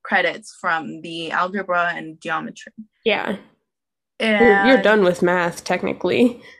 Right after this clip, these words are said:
Speaker 2: Literally,
Speaker 1: Yeah,
Speaker 2: like,
Speaker 1: tech-
Speaker 2: the S A Ts don't go past it. Anything you
Speaker 1: Oh,
Speaker 2: do
Speaker 1: that's
Speaker 2: now.
Speaker 1: right, you
Speaker 2: Yeah,
Speaker 1: told us
Speaker 2: remember?
Speaker 1: that.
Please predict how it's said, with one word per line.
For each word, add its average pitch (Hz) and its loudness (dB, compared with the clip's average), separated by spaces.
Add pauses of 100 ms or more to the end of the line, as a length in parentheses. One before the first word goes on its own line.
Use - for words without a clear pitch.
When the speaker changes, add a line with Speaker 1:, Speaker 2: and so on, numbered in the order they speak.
(140)
Speaker 2:
Literally, 226 6
Speaker 1:
Yeah, 214 6
Speaker 2:
like, 214 4
Speaker 1:
tech- - -8
Speaker 2:
the 214 2
S 220 2
A 262 6
Ts 220 2
don't 202 4
go 196 4
past 160 -2
it. - 0 (840)
Anything 202 6
you 214 6
Speaker 1:
Oh, - 2
Speaker 2:
do 190 6
Speaker 1:
that's 175 8
Speaker 2:
now. 165 4
Speaker 1:
right, 165 -2
you 196 6
Speaker 2:
Yeah, 196 4
Speaker 1:
told - 4
us 190 6
Speaker 2:
remember? 220 6
Speaker 1:
that. - -12